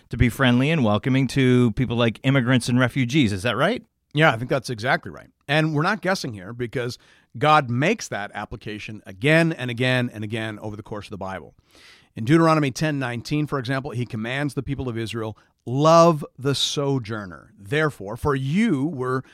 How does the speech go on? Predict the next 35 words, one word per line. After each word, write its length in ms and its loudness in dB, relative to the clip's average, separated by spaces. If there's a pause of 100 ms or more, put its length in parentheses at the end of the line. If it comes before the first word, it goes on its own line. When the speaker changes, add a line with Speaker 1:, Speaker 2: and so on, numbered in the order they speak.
(160)
Speaker 2:
sojourners 760 -2
in 140 -6
the 60 -4
land 260 -6
of 60 -8
Egypt." 440 -2 (720)
So 160 0
there's 280 6
the 80 -2
principle 380 0
and 180 2
the 100 2
application 500 0
all 180 2
in 80 0
one 160 -2
verse. 320 -4 (100)
"You 540 2
were 480 6
sojourners 760 2
in 100 -8
Egypt. 500 0
Therefore, 840 2 (140)
be 100 -6
kind 600 -4
and 240 -6
merciful 760 -2
and 240 -8
generous 560 -4 (440)
to 80 -4
the 100 -6
sojourners 720 -6
in 180 -4
your 320 -2
midst." 480 -12